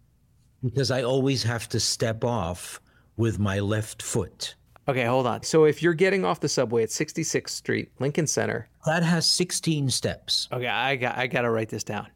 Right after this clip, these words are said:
Speaker 1: But they may have, you know, you, you have to remember, they may have repaired it. Did that on eighty-sixth Street, and they went from seventeen to eighteen.
Speaker 2: Really?
Speaker 1: They changed, starting out with a different, different foot. So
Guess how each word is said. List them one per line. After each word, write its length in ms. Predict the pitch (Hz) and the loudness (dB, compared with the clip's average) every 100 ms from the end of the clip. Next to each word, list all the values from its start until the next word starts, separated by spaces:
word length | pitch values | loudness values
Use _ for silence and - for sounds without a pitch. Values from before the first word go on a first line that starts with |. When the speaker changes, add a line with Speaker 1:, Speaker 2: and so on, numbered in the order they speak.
| _ - | _ -2
Speaker 1:
But 200 | 156 160 | -2 2
they 140 | 180 | 2
may 180 | 185 208 | 2 2
have, 220 | 185 185 | 2 0
you 100 | 190 | 2
know, 140 | 185 170 | 2 0
you, 120 | 143 175 | -2 0
you 160 | 131 | 2
have 200 | 135 156 | 0 0
to 80 | - | 0
remember, 500 | 143 143 160 127 104 - - - - | 2 2 2 2 -2 -6 -20 -20 -6
they 180 | - 139 | 0 0
may 220 | 139 147 | 2 2
have 240 | 160 143 113 | 2 2 0
repaired 500 | 127 131 156 143 92 | 0 0 2 2 0
it. 220 | 73 - | -4 -2
Did 200 | 165 165 | 0 2
that 160 | 160 147 | 2 2
on 160 | 147 | 0
eighty-sixth 600 | 135 160 143 127 202 196 | 0 0 0 0 0 -2
Street, 440 | - 110 92 - - | -2 -2 -2 -6 -6
and 200 | 120 127 | 0 2
they 80 | 127 | 2
went 240 | 127 135 | 2 0
from 160 | - 117 | -2 0
seventeen 680 | - 151 139 143 135 135 117 | 0 0 0 -2 -2 0 0
to 180 | - 139 | -2 -2
eighteen. 380 | 151 - 98 - - - - | -4 -2 -4 -4 -16 -20 -8
Speaker 2:
Really? 300 | 131 127 143 | -2 2 2
Speaker 1:
They 40 | |
changed, 480 | 160 147 143 135 - | 2 0 2 0 0
starting 380 | - 131 131 127 | 0 0 2 0
out 160 | 127 | 0
with 160 | 127 110 | -2 -2
a 40 | |
different, 480 | 104 123 - 117 110 - | 0 -2 -2 -2 -2 -4
different 280 | 131 - 107 | -6 -2 -4
foot. 280 | - 110 - - _ _ _ _ - _ - - | 0 -2 -2 -20 _ _ _ _ -20 _ -16 -4
So 340 | 202 180 - | 0 0 -4